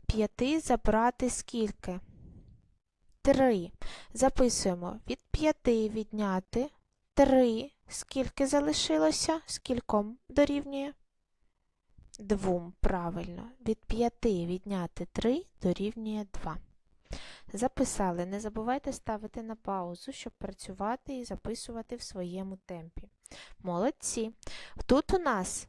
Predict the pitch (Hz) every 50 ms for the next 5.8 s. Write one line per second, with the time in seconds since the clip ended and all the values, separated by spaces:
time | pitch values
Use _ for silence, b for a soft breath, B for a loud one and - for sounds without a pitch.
0 | _ _ 214 196 196 214 226 240 240 214 196 - - - - 180 170 165 - -
1 | _ - - - _ - 190 175 180 175 170 170 170 165 - - - - - -
2 | - - - 202 190 208 240 226 233 240 240 226 240 247 233 196 175 160 160 -
3 | - _ - - - _ _ _ _ - 190 185 185 180 175 170 185 220 285 -
4 | _ _ _ _ - 208 208 196 190 180 170 175 - 170 170 180 220 - - -
5 | - 302 320 320 _ _ _ _ _ _ 190 - 170 - 165 175